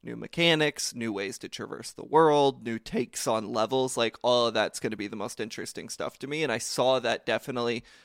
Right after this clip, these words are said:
in the footage I watched that you all brought home. There were definitely some things I was like, "Okay, that's a little different."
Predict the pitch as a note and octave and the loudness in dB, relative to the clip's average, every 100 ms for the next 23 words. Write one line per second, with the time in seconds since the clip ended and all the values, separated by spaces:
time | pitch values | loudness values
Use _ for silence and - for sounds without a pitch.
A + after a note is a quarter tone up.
0 | _ - A2+ G#2 - B2 B2 A2+ - A#2 | _ -8 -6 -6 0 2 2 0 0 0
1 | A#2 A2+ - - - A#2 F2 A2+ A2+ G#2 | 2 0 0 -8 -4 -4 -2 -2 -2 0
2 | A2 - A#2+ G#2+ G2 G#2 _ - _ - | -2 -2 -4 -4 -4 -8 _ -20 _ -12
3 | A2+ G#2+ A2 - G2+ G#2 G#2+ A#2+ G2+ F#2 | -8 -6 -8 -8 -10 -8 -8 -8 -8 -10
4 | - A2 - B2 A#3 D#4 F#3 G3 - G#3 | -8 -10 -8 -4 -2 2 2 2 -2 0
5 | G3+ F3+ A#2 - E3+ F#3 | -2 0 -4 -2 -2 -2